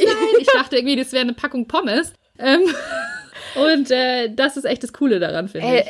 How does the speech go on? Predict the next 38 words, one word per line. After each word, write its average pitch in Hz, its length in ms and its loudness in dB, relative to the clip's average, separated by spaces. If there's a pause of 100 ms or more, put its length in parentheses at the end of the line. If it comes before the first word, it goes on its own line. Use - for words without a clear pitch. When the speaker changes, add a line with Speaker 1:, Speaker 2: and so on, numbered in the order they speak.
Speaker 2:
es - 160 -4
gibt 330 220 0
so 294 140 0
ein 247 120 0
Brettspiel, 226 520 -4
ich 233 120 -4
hab 240 120 -8
leider 247 260 2
grad 233 220 -6
den 214 160 -2
Namen 247 260 0
vergessen, 208 480 -6
da 214 140 2
muss 247 320 0
man 226 400 -4
blind 269 680 0
zeichnen. 180 600 -4
Und 226 240 0
da 285 280 2
sind 240 220 -2
meine 233 260 0
Zeichnungen 247 440 -2
manchmal 214 300 -2
besser 254 340 -2
geworden, 208 340 -2
als 214 140 -6
wenn 208 80 -2
ich 208 100 -10
die 427 140 2
Augen 254 260 2
<laughs> 180 60 0
offen 233 260 0
hab. 190 160 -2
Also, 262 220 0
das 370 200 -6
war 262 120 -8
kein 339 340 0
Witz. - 400 -4